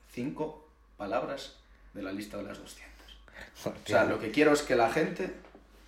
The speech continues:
Speaker 1: yo quiero salir a la calle y oír que la gente tiene va-, variedad y léxico pa insultarse, tío.
Speaker 2: Vale, vale.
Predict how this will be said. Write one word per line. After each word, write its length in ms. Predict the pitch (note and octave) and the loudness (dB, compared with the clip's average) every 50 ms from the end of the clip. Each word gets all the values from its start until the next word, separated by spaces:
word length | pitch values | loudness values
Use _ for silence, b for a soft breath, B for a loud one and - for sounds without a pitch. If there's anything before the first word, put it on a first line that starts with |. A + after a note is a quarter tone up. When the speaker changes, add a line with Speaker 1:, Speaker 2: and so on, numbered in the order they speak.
| - - - | -20 -18 -14
Speaker 1:
yo 340 | G#2 A2+ D3 E3 D#3+ D#3+ - | 0 6 6 6 6 6 4
quiero 500 | - C#3+ C#3 C3 A#2+ - G2+ G2 F2+ - - - - - - - - - | 4 4 6 6 4 4 0 -2 -4 -8 -12 -18 -20 -20 -20 -20 -20 -20
salir 380 | - - G#2+ G#2+ A2 C3 D3+ | -8 -2 0 0 2 4 4
a 40 | D3+ | 4
la 140 | C3+ B2 - | 4 4 2
calle 380 | - C#3+ D#3 F#3 F#3 F3 - - B B B B B B B B B _ - - - - - - - - - - _ - - - - - - - - - - - - - - - _ _ _ _ _ - _ - - - | 2 0 0 -2 -2 -6 -8 -12 B B B B B B B B B _ -20 -20 -20 -20 -20 -20 -20 -20 -20 -20 _ -20 -20 -20 -20 -20 -20 -20 -20 -20 -20 -20 -20 -20 -20 -20 _ _ _ _ _ -20 _ -20 -14 -8
y 120 | A#2+ A2+ | -4 -2
oír 180 | A2+ B2 B2+ - | 0 0 0 0
que 100 | - C3+ | 2 2
la 120 | B2+ A#2 | 2 2
gente 320 | - D3 D3+ D#3+ D#3 B2+ A#2 | 2 -2 -4 -4 -4 -6 -6
tiene 320 | - B2+ B2 B2 B2+ B2 | -4 -4 -4 -4 -4 -4
va-, 260 | A2 A2+ G#2+ G#2 - - G#2 | -4 -4 -6 -6 -8 -8 -6
variedad 440 | G#2+ G#2 G2+ G2+ G#2 B2+ D#3 D3+ - | -4 -4 -2 0 2 2 2 0 0
y 40 | A2+ | -2
léxico 440 | B2 D#3 D#3+ - D#3+ - - - | -2 -2 -2 -4 -2 0 0 0
pa 100 | - G2 | 0 -4
insultarse, 600 | F#2+ F#2 - - F2 F2 - - - - - - - - | -10 -10 -12 -12 -14 -16 -16 -16 -16 -14 -16 -16 -18 -18
tío. 760 | - - - - - - - - - - - - - - - G#2+ | -20 -20 -20 -20 -20 -20 -20 -20 -20 -20 -20 -20 -16 -12 -6 -4
Speaker 2:
Vale, 180 | G2 F2 - G#2+ | -4 -2 -2 -2
vale. 220 | G2+ F#2 G#2+ | -2 -2 -4